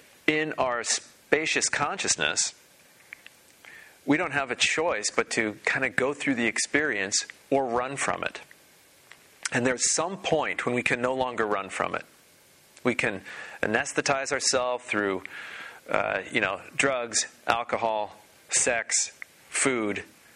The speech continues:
uh, shopping, whatever, okay? But there comes a point where that road gets so rocky that we can't go any further.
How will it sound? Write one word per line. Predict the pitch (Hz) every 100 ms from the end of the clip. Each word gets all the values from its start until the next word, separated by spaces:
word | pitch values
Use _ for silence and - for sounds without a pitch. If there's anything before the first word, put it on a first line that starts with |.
| - - - - -
uh, | 107 104 104
shopping, | - - 123 113 120 107 -
whatever, | 113 107 92 101 - - - - - - 98
okay? | 117 110 113 - - - - - - -
But | 131
there | 123
comes | - 165 156
a |
point | - - 151 -
where | 113
that | 101 120 127 117
road | 120 120 117 107 104
gets | 110 104 - -
so | 147 151 165 185 - - - - - - - - - -
rocky | - 113 110 - 80 - - - - - -
that | -
we | -
can't | - 143 131
go | 123 113 104
any | - 110
further. | 95 - 107 73 -